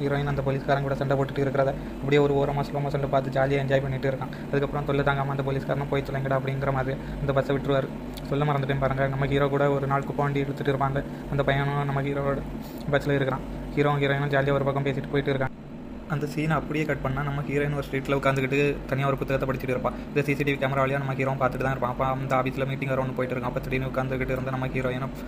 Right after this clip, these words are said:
பார்த்தா டக்குனு காணாம போயிடுவா. அவளை தேடி பார்க்கலாம், ஐயோ அவளுக்கு என்ன ஆச்சுன்னு தெரியலன்னு சொல்லிட்டு டப்புன்னு நம்ம ஹீரோ எழுந்துட்டு இருக்கான். அவளை தேடி அந்த இடத்துக்கு ஓட ஆரம்பிக்கிறான் ஹீரோ. ஓடுனாதான் கண்டிப்பா தடுமாறி கீழே விழுந்துருவான்ல, விழுந்தாலும் பரவாயில்ல, அவளை எப்படியாவது கண்டுபிடிக்கணும்னு சொல்லிட்டு ஓடிக்கிட்டு இருக்கான். ஒரு வழியா அந்த பொண்ணு உட்காந்து புக் படிச்சுட்டு இருந்த அந்த இடத்துக்கு வந்துருவான். அங்க அவளோட ஸ்கார்ஃப் மட்டும் தான் இருக்கும்.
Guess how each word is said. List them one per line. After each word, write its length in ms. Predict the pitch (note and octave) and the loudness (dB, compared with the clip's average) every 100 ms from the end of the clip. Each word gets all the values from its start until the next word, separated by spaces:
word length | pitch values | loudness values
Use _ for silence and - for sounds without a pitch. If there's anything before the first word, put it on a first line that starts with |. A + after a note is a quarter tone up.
| - - | -8 2
பார்த்தா 200 | C3 C3+ | 2 4
டக்குனு 220 | C3+ C3+ C3 | 2 0 0
காணாம 180 | C3 C3 | 0 0
போயிடுவா. 200 | B2+ B2 | -2 0
அவளை 140 | B2+ B2+ | 0 0
தேடி 180 | C3 | -2
பார்க்கலாம், 360 | C3 C3 B2+ B2+ | 0 0 0 -2
ஐயோ 180 | B2+ B2+ | -2 0
அவளுக்கு 260 | C3 B2+ | 0 -2
என்ன 120 | B2+ B2+ | -2 -4
ஆச்சுன்னு 240 | C3 C3 | -4 -4
தெரியலன்னு 240 | B2+ B2+ C3+ - - | -2 -2 -4 -8 -8
சொல்லிட்டு 280 | - C3 C3+ | -4 -2 0
டப்புன்னு 280 | C3 C3+ C3+ | 0 0 -2
நம்ம 100 | C3+ | 0
ஹீரோ 200 | C3 B2+ C3 | 0 0 -2
எழுந்துட்டு 260 | C3 B2 | -2 -4
இருக்கான். 160 | A#2+ A#2+ | -2 -2
அவளை 120 | B2+ | -2
தேடி 160 | B2 B2+ | -2 -2
அந்த 320 | C3 B2+ B2+ | 0 0 0
இடத்துக்கு 300 | B2+ B2+ C3 | -2 -2 0
ஓட 100 | B2+ | 2
ஆரம்பிக்கிறான் 440 | B2+ B2+ B2+ B2 B2+ | 2 0 0 -2 -2
ஹீரோ. 140 | B2 - - - | -2 -4 -8 -2
ஓடுனாதான் 380 | B2+ C3 C3+ C#3 | 0 0 0 0
கண்டிப்பா 180 | C3 C3 | 0 0
தடுமாறி 320 | C3 C3 C3 | 0 0 0
கீழே 140 | C3 C3 | 0 2
விழுந்துருவான்ல, 420 | C3 C3 B2 B2+ | 2 2 0 0
விழுந்தாலும் 440 | C3 B2+ C3 C3 C3 | 0 2 2 2 2
பரவாயில்ல, 300 | B2+ B2+ B2+ | 2 2 0
அவளை 120 | B2+ | 0
எப்படியாவது 260 | B2 B2+ B2+ | 0 0 0
கண்டுபிடிக்கணும்னு 500 | B2+ C3 B2 B2+ C3 | -2 -2 -4 -4 -2
சொல்லிட்டு 240 | B2+ B2 B2+ | -2 -2 0
ஓடிக்கிட்டு 280 | B2 B2 B2+ | -2 -2 -2
இருக்கான். 200 | A#2 - - - | -4 -6 -8 -2
ஒரு 100 | C3 | 0
வழியா 160 | C3 | 0
அந்த 100 | C3 B2+ | 0 -2
பொண்ணு 140 | B2+ | -2
உட்காந்து 280 | B2+ C3 C3 | -2 -2 -2
புக் 160 | B2+ C#3 C3+ | -4 -2 -2
படிச்சுட்டு 280 | B2+ B2+ C3 | -2 -2 -2
இருந்த 160 | B2+ B2+ | 0 0
அந்த 80 | B2+ | 0
இடத்துக்கு 220 | A#2+ B2+ B2 | -2 -2 -2
வந்துருவான். 280 | B2 A#2 - | -2 -4 -4
அங்க 120 | C3+ | -2
அவளோட 240 | C3 C3 B2+ | 0 0 0
ஸ்கார்ஃப் 240 | C3 B2+ C3+ | 0 -2 -2
மட்டும் 240 | B2+ B2+ | -2 -2
தான் 80 | B2+ | -2
இருக்கும். 200 | B2 A#2 | -4 -6